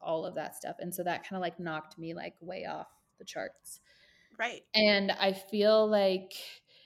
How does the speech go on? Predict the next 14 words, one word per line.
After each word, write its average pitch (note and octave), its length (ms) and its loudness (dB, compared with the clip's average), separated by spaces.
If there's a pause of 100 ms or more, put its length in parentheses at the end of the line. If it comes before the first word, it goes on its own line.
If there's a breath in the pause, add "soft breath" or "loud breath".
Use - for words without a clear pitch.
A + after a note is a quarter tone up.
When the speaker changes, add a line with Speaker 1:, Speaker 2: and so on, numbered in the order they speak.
(120 loud breath)
Speaker 1:
yes, F#3+ 480 4
my F#3 280 2
education, F3+ 1120 -4
but F#3 120 0
I F3 100 2
think F3+ 260 -6
that F3+ 140 -4
the F#3+ 80 -4
greatest E3 480 -6
resource F3+ 540 -6
was E3 220 -6
myself. E3 680 -6 (600)
Speaker 2:
Yeah. C#4 240 -2 (560)
Speaker 1:
Um, F3 680 0